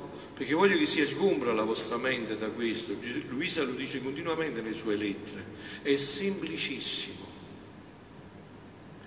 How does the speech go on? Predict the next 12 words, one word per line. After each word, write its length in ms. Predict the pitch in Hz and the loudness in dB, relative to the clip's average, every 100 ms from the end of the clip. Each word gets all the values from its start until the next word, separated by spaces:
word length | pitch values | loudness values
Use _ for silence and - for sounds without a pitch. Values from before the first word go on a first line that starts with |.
| - | -4
è 220 | 139 123 | -2 0
semplicissimo. 1700 | - - - 175 165 143 - 147 139 - 160 - - - 104 104 98 - - - - - - - - - - - - | 4 6 4 4 0 -2 -6 -4 2 2 6 6 8 4 0 -8 -10 -12 -16 -16 -18 -18 -18 -20 -20 -20 -20 -20 -14
Bisogna 560 | - 135 - 190 170 151 | -2 4 6 6 0 -2
prendere 420 | 170 165 135 123 | -2 -2 -2 -2
la 120 | 117 | -2
ferma 540 | 113 190 180 139 123 120 | -2 -2 -4 -6 -6 -8
decisione 840 | 120 120 156 - 135 131 - 175 - - - - - - - - | -2 -2 2 4 4 0 -2 -4 -4 -12 -14 -16 -16 -16 -16 -6
di 160 | 127 | -4
rinunciare 580 | 139 143 139 135 - 170 | -2 -2 -2 2 2 2
alla 160 | 139 123 | -2 -2
propria 360 | 160 170 139 | -2 0 0
volontà 760 | 120 113 110 - - 233 - | -2 -2 -4 0 0 -2 -8